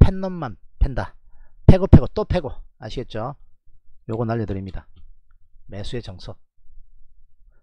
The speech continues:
자, 레이첼이야, 날려드려. 매수의 정석.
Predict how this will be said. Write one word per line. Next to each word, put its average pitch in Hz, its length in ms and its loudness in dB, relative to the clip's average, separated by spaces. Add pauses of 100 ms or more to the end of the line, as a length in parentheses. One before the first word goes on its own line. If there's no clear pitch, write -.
자, 139 320 -2
레이첼이야, 156 400 2
날려드려. 151 580 2
매수의 151 400 2
정석. 151 360 0